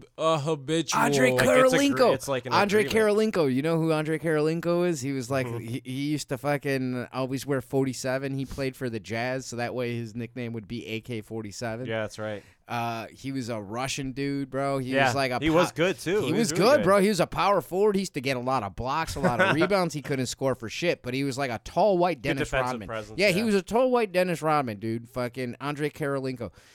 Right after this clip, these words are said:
Speaker 2: He was notorious for his wife saying, "You get two per year. Every N B A season, you get two."
Speaker 3: <sighs>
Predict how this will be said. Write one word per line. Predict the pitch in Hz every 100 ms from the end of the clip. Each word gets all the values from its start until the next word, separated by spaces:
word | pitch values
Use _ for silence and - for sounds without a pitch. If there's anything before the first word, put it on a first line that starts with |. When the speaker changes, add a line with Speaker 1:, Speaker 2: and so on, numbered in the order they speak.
| _
Speaker 2:
He | - 143 175
was | 202 165
notorious | 156 - - 160 170 127 95 - -
for | - - 120 110 107 101 _
his | - 127 131 107
wife | 123 127 120
saying, | - 120 113 101
"You | 101 113
get | 107 110 - -
two | - 135 127
per | 113 - 107
year. | 104 98 82 - _ _ _ _ _ - _ _
Every | 104 120 131 147
N | 156 151
B | 156
A | 151
season, | 143 143 139 127 127 95
you | 104 104
get | 104 98 _ -
two." | - 113 87 - _ _
Speaker 3:
<sighs> | _ _ _ _